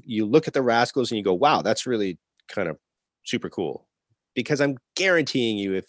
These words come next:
if you go to the Indiegogo, if you check up on this stuff, you're not seeing this around right now. Um, I, I, you know, everybody agrees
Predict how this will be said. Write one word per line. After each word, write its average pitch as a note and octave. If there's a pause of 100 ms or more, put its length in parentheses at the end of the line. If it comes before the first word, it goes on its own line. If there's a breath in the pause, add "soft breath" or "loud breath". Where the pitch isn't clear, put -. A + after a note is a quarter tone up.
if -
you A#2+
go C3+
to C3+
the B2
Indiegogo, G#2+
if -
you A2
check -
up A2
on G#2+
this G2+
stuff, G2+ (440 loud breath)
you're D#3
not D#3+
seeing B2
this - (160)
around G2
right D2+
now. -
Um, F#2 (160)
I, G#2+
I, - (120)
you A2
know, G2+
everybody C3+
agrees G#2